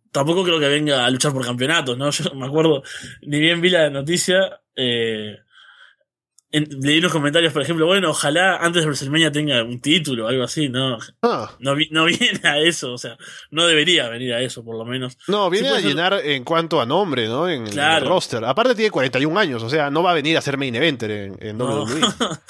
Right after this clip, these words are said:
Speaker 1: <laughs> Puede ser un buen retador, sí, un título, puede ayudar a poner over a alguien, puede dar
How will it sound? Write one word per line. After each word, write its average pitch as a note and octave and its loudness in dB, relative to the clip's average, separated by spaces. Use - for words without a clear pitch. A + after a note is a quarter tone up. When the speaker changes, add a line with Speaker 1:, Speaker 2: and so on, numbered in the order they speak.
Speaker 1:
<laughs> - -20
Puede G#3 0
ser G#3 0
un F#3 0
buen F#3 -4
retador, D#3+ 0
sí, E3 -2
un D3 -2
título, D3+ -4
puede C#3+ 0
ayudar C#3+ 0
a C#3+ 2
poner C3 -2
over D3 2
a C3+ 4
alguien, D3 -2
puede C3 0
dar C3 0